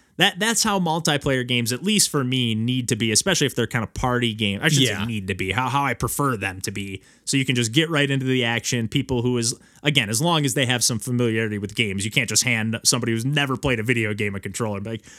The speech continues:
Speaker 1: "This jumps, this shoots. Okay, let's go. Let's play some Strikers." Like, it's not gonna be that easy,
Speaker 2: But with
Speaker 1: but
Speaker 2: Killer Queen, you could just give the person who's never played a game, it's like, "Just get on the snail.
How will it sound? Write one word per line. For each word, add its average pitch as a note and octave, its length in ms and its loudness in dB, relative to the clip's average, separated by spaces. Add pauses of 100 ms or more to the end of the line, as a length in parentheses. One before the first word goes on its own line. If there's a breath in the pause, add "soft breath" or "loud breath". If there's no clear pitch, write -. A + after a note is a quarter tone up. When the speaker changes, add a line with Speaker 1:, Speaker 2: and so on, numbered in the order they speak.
(140 loud breath)
Speaker 1:
"This C4 180 4
jumps, G#3+ 320 0
this A3+ 160 2
shoots. A3+ 320 2
Okay, A3 260 -2
let's A3+ 220 2
go. A#3+ 180 2
Let's G#3 140 0
play B3 100 2
some G#3 160 2
Strikers." D3+ 500 0
Like, A2+ 140 2
it's A#2 140 0
not B2+ 160 2
gonna A#2 140 0
be A2 180 0
that B2+ 340 -2
easy, C3+ 160 0
Speaker 2:
But B2 160 6
with A#2+ 160 0
Speaker 1:
but G#2 80 -4
Speaker 2:
Killer C#3+ 220 2
Queen, F#3 420 2
you C3 120 2
could B2 140 -4
just A#2+ 280 2
give B2+ 240 2
the B2 80 -2
person C3 280 0
who's A#2 160 0
never A#2 200 2
played B2 240 2
a - 20 -2
game, A#2+ 220 2
it's C3+ 100 -2
like, F2+ 220 -6
"Just - 200 0
get F#2 160 -2
on F#2+ 140 -2
the G2+ 80 0
snail. G2+ 540 2